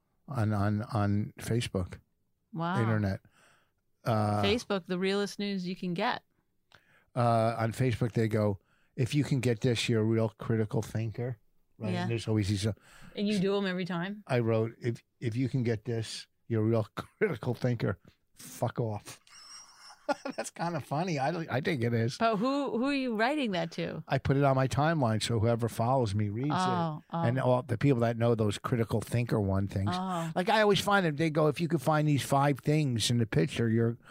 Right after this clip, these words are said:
Speaker 1: you know, you have over one forty I Q." And I find them like that,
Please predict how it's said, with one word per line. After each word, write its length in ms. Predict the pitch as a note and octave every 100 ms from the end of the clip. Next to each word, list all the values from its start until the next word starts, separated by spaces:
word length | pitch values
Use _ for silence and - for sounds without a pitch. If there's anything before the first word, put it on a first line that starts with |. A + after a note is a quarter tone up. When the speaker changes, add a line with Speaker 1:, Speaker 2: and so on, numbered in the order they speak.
| - - _
Speaker 1:
you 140 | - A#2+
know, 100 | A#2
you 140 | A#2+
have 200 | A#2 A2+ A#2
over 280 | - B2 A#2
one 220 | A2 A#2+ B2
forty 600 | - A#2+ A#2+ A#2+ A#2 - _ _ -
I 160 | A#2
Q." 420 | A#2 - E3 B2 G2+ _ _
And 100 | C#3
I 80 | C#3
find 360 | C#3+ - D3 D3+
them 160 | C3+ C3
like 240 | B2 C3 A2+
that, 360 | C#3 D3+ -